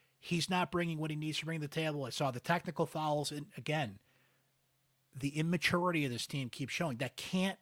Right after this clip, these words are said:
happen on February third. Everybody has bad games. The how matters, though. How you lose, how you play,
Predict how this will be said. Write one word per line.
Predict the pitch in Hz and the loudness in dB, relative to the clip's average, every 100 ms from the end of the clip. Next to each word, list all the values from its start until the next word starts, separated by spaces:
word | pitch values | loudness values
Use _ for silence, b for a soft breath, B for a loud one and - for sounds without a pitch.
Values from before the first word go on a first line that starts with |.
| - | -10
happen | - - 175 - 117 - - _ _ _ _ _ _ _ _ _ _ _ _ _ | -6 4 4 4 -4 -10 -20 _ _ _ _ _ _ _ _ _ _ _ _ _
on | 151 147 | 0 4
February | 165 151 147 143 131 | 4 4 2 0 0
third. | 139 101 | -2 -2
Everybody | 139 170 208 | -2 2 4
has | 208 | 4
bad | 175 196 180 | 4 2 2
games. | 185 - - - _ _ _ _ _ _ _ _ _ _ _ _ _ | 0 -2 -8 -10 _ _ _ _ _ _ _ _ _ _ _ _ _
The | - | -4
how | 127 - 185 196 | 0 8 10 10
matters, | 185 180 196 117 - | 6 2 2 -2 -6
though. | - | -10
How | - - 180 | -6 2 4
you | 196 202 | 4 2
lose, | 185 196 120 147 | 2 2 2 0
how | - 180 185 | 2 4 4
you | 185 175 | 2 -2
play, | - 180 - - | 2 2 2 -6